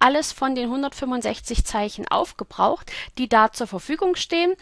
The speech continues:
Hier habe ich jetzt ein neues grünes Yes und jetzt kann ich das Ganze mal speichern. Und wenn ich das gespeichert habe,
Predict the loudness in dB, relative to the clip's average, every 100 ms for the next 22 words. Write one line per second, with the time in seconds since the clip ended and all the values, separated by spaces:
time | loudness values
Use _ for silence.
0 | -10 -14 -2 4 6 4 2 0 -2 -2
1 | -8 -4 0 0 0 -4 -8 -8 -4 -2
2 | -2 4 4 4 -4 -10 -20 -4 -2 0
3 | 2 2 2 -4 -2 0 -2 -2 -2 -2
4 | -4 -2 2 2 2 2 0 0 -14 -20
5 | -8 -4 2 4 4 2 -2 -4 -4 -4
6 | 4 6 6 0 -2 2 4 4 4